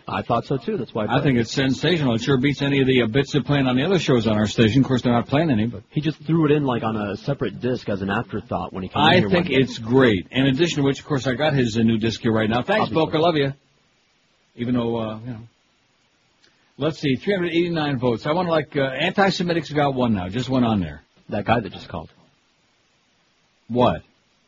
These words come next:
Speaker 1: That's his vote.
Speaker 2: But he's not the one who said that. That was another caller before in the previous hour.
Speaker 1: No, I know.
Speaker 2: Mi-, Mister Paranoia. Well, you, uh,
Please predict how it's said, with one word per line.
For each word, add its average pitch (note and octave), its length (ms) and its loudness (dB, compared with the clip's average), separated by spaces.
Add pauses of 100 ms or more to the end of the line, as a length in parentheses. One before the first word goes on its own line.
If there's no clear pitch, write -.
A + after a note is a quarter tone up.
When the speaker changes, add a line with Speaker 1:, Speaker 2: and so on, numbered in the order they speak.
(120)
Speaker 1:
That's A2+ 180 -4
his D3+ 120 0
vote. F2 220 -6 (500)
Speaker 2:
But F#3+ 120 2
he's A#3 240 2
not A#3 180 0
the G3+ 80 0
one G3 140 0
who F#3+ 140 2
said A#3+ 320 0
that. C#3+ 180 2
That D#3+ 100 2
was D#3+ 140 0
another F3+ 260 0
caller G3+ 420 0
before C#3 440 0
in B2 60 2
the A#2 40 0
previous D#3+ 400 0
hour. E3 420 2 (640)
Speaker 1:
No, D3+ 140 4
I F#3 40 2
know. D3+ 140 -2
Speaker 2:
Mi-, C3 140 2 (260)
Mister B2 300 0
Paranoia. A#2 600 0 (640)
Well, C3+ 140 -4
you, A3 220 0 (180)
uh, - 160 2